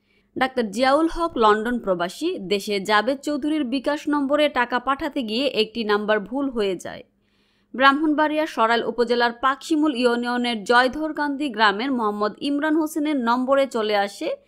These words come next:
সেই পঞ্চাশ হাজার টাকা। তাৎক্ষণিকভাবে মোহাম্মদ ইমরান হোসেন বিকাশ অফিসে বিষয়টি অবগত করেন। সিলেটের জাবেদ চৌধুরী ও বিকাশ অফিসের সহযোগিতায় জানা যায় টাকার প্রকৃত মালিক জাবেদ চৌধুরী।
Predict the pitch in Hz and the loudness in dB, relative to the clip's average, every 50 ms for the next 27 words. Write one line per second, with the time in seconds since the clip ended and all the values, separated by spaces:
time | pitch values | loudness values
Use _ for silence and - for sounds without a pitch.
0 | _ - - - 220 202 202 - 254 262 269 262 269 285 285 - 294 262 208 214 | _ -10 -2 0 0 0 0 0 0 0 0 0 0 -2 -4 -4 -6 -4 -2 -2
1 | 202 - - 175 175 - - - - - _ _ _ _ _ _ - 302 302 311 | -4 -4 -4 -6 -6 -6 -10 -16 -16 -16 _ _ _ _ _ _ 4 4 4 4
2 | - - 403 403 381 359 311 392 392 277 330 349 302 254 247 240 220 226 226 226 | 2 -2 2 4 4 4 4 2 -2 0 2 2 2 2 2 0 -2 -2 -2 -2
3 | 214 - - 294 294 294 302 320 320 349 320 320 - 339 330 294 247 202 269 - | -2 -2 0 0 2 4 4 4 4 4 2 0 0 0 2 2 2 0 -2 -2
4 | - 294 311 302 - - 247 247 254 269 262 - 277 240 208 220 - 226 214 214 | 0 -2 -2 -2 -2 -2 -2 -2 -2 -6 -4 -2 -2 -2 -2 -4 -2 -4 -2 0
5 | 233 220 - - 208 208 214 220 202 214 208 208 196 - 185 196 247 320 - - | -2 -2 2 2 2 2 2 -2 -2 -2 -4 -4 -4 -4 -2 -2 -2 -4 -6 -10
6 | _ _ _ _ _ _ _ _ _ _ _ - - 247 233 226 226 226 226 220 | _ _ _ _ _ _ _ _ _ _ _ -6 -4 -2 -2 0 0 2 0 0
7 | 202 226 240 233 233 240 311 311 - 339 330 320 277 320 320 339 339 - - 269 | 2 6 6 6 6 6 0 -2 -2 -2 -2 -2 -2 0 0 0 0 0 0 0
8 | 269 214 220 285 - 320 311 320 - - - 285 - 330 311 - 320 320 - - | -2 0 0 -2 0 0 -2 -2 -2 -2 -4 -4 -2 -4 -4 -4 -4 -4 -2 -4
9 | 302 320 349 285 302 320 277 320 320 330 320 320 233 247 240 233 233 226 214 190 | -2 -2 -2 -2 -2 -2 -4 -2 2 2 2 2 4 2 2 4 4 2 2 2
10 | 214 254 311 302 240 214 208 - 220 220 220 - - 330 330 - 349 349 - 339 | 2 0 2 4 2 2 2 4 0 0 0 -2 -6 -6 -4 -2 -2 -2 -2 0
11 | 330 302 320 320 320 339 330 277 247 220 247 247 254 240 285 277 - - 214 196 | 0 2 2 2 2 0 0 -2 -2 2 4 4 4 4 0 -2 0 -2 -2 -2
12 | 185 180 190 160 - - - | -2 -4 -8 -10 -10 -12 -14